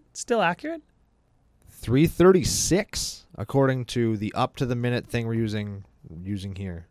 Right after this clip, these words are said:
Speaker 1: Whoa.
Speaker 2: Makes, makes him, like, I don't wanna
Speaker 1: Seventh? Seventh
Speaker 2: seventh.
Speaker 1: most?
Speaker 2: He's, like, the last of the ones that I'm, I look at and think, "Man, I should play that." Number one is Feather. All you
Speaker 1: Already.
Speaker 2: guys
Speaker 1: Hey,
Speaker 2: just
Speaker 1: what did I tell you? What did I say a couple months ago? Feather is gonna be the most built commander of twenty nineteen.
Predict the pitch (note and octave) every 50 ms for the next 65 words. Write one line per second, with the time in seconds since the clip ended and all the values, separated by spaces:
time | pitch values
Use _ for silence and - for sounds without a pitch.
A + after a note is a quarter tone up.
0 | _ - D3+ F#3 E3 A#2+ - - - _ _ - - C#3 E3+ F3 - - - A3+
1 | A#3 A3+ G#3+ G3+ D#3+ D3 - - - _ _ _ _ _ _ _ _ - - -
2 | B2+ D#3 F#3+ G3+ G3+ - - - G2+ - - - - - - - - C#3 G3 C4+
3 | C#4+ C#4+ C#3+ - C#4+ D4 F#4 F#4+ - - - - - _ _ _ _ - F3+ G3
4 | G3 G3 A#3+ A#3+ A#3 - - - F3+ D3+ C3+ B2+ B2+ B2+ - - - D3 C3 B2+
5 | C3+ B2+ A#2+ A#2 A#2 A#2 A#2 A#2 A2+ A#2 A#2+ A2+ A2 G#2+ G#2+ G#2+ G#2+ G#2 G2+ -
6 | _ _ - - G#2 A2+ A2+ A2+ A2 G#2 - G#2+ G2+ F#2+ F#2 G#2 G#2 G2+ G#2+ A2
7 | G#2+ G#2 G2+ F#2+ G#2 F2+ - - F2+ F2 D#2+ D2+ C#2+ D2+ - - - - _ _
8 | _ _ _ _ - D#3+ G3 G#3+ G3+ G3 E3+ F3+ F#3+ G3 E3+ C#3 - - - -
9 | - B2+ A#2 G2 G#2 F2+ F2 E2 G2 - F#3 F3+ - - - G3 F#3+ F3 B2+ A#2+
10 | - - E3+ F#3+ G3 F#3 G3 G3+ A#3 B3 A#3+ F#3+ - F#3+ G3 G#3 A#3 A3 F#3 D3+
11 | D3 E3+ F3 G3 G#3+ A3 G#3 - - - G3+ G3+ G3 F3+ E3 - - F#3+ G#3 F#3+
12 | F3 F3+ F#3 - G#3+ G3 G3+ - - F#3+ F#3+ G3+ F#3+ F3+ D3+ D#3 F#3 F3+ E3+ E3+
13 | D3 D3 D3 C#3+ D3 D#3+ E3 E3+ D#3+ - - B2+ A2 A2+ C#3+ D3+ E3+ - - -
14 | - D#3 D#3 D3 C#3+ D3 C#3+ D3 C3+ B2+ A#2+ - D3+ C#3+ C#3+ C3+ C3 B2 A#2+ A#2
15 | - A2+ G#2 G2